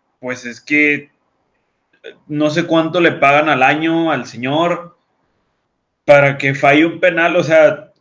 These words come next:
y, y muchos comentarios decían, "A mí no me importa que meta setenta y cinco mil goles contra el Huesca, contra el Almería, contra el Cádiz, etcétera". Porque viene contra el P S G, mete uno, y luego viene con un penal y lo falla.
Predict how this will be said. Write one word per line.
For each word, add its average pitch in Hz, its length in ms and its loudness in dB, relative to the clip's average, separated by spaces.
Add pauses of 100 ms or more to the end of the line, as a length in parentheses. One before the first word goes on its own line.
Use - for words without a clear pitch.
(280)
y, 180 340 -4
y 180 60 0
muchos 180 320 -6
comentarios 196 420 -4
decían, 170 400 -4
"A 147 100 -6
mí 180 200 -6
no 233 100 -8
me 226 80 -6
importa 214 560 -4
que 175 140 0
meta 190 580 0
setenta 165 500 -2
y 143 120 -2
cinco 156 360 -6
mil 165 200 -2
goles 202 260 -2
contra 165 300 -4
el 120 100 -2
Huesca, 170 800 0 (280)
contra 175 340 2
el 151 80 4
Almería, 135 680 0
contra 139 320 -4
el 110 100 -10
Cádiz, 165 440 0
etcétera". 156 540 -4 (640)
Porque 214 260 -2
viene 233 420 -2
contra 180 260 -8
el 196 100 -14
P 233 80 -8
S 254 220 -8
G, 262 260 0
mete 226 280 -4
uno, 247 380 -2
y 208 40 -4
luego 214 200 0
viene 233 280 -2
con 226 160 -8
un 240 100 -8
penal 247 420 0
y 180 80 -2
lo 175 140 2
falla. 220 580 0